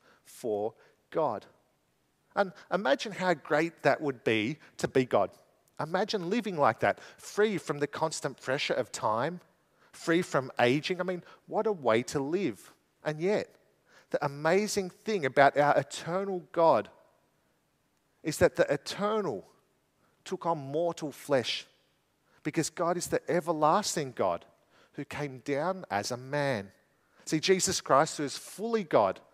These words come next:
entered into time and became subject to the conditions of time. See, the one who made the moon and the sun and the stars, the one who made the planets, entered down onto one of those planets and felt the passage of time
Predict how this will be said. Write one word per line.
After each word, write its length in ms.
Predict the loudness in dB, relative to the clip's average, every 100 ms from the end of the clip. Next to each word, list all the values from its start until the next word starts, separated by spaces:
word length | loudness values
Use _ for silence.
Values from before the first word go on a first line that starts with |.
| -20 -8 -4
entered 340 | -2 0 -2
into 320 | -2 -4 -2 -4
time 500 | -2 -2 -2 -6 -10 _ _ _ _ _ _ _ _ -4
and 140 | -2
became 280 | 0 -2 -2
subject 580 | 0 2 2 2 0 0
to 120 | -2
the 120 | -2
conditions 640 | -2 -8 -4 -4 -4 -4 -4
of 100 | -4
time. 380 | -4 -2 -2 -6 _ _ _ _ _ _
See, 100 | -4
the 80 | 0
one 220 | 4 4
who 100 | 4
made 300 | 4 4 4
the 100 | 0
moon 460 | -4 -2 -4 -2 -4
and 120 | -4
the 80 | -4
sun 400 | -2 0 2 2
and 100 | -2
the 80 | -6
stars, 500 | -6 2 6 6 4
the 80 | -2
one 160 | -2
who 120 | -2
made 360 | -4 2 2 2
the 80 | -4
planets, 600 | -4 -4 -4 -4 -8 -10 -14 -20 -2
entered 420 | 0 0 2 0 2
down 320 | 6 6 4
onto 400 | -2 -2 -4 -8
one 240 | -2 0 0
of 120 | 0
those 220 | -2 -2
planets 600 | -2 -2 -2 -6 -8 -10 -14 _ _ _ _ _ _ _ _ _
and 140 | -4 2
felt 220 | 2 2
the 100 | -2
passage 560 | -4 -4 -2 -2 -2 -4
of 200 | -4 -8
time 540 | -4 0 0 -2 -6